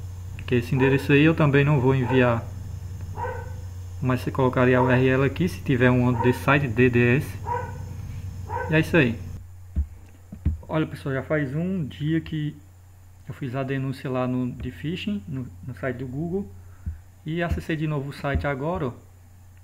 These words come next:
E agora ele recebe esse alerta aqui, site fraudulento. Então, a, a partir dessa alerta aqui, acho que muitas pessoas não vão tentar acessar mais esse site.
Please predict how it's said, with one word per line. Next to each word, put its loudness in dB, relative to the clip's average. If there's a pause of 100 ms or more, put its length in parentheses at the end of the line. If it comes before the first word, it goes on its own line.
E -4
agora -2
ele -4
recebe -2
esse -6
alerta -2
aqui, -2 (440)
site -2
fraudulento. -6 (960)
Então, -4
a, -2
a -4
partir -10
dessa -4
alerta 0
aqui, -6
acho -4
que -4
muitas -2
pessoas -2
não -2
vão 0
tentar -6
acessar -4
mais -4
esse -12
site. -6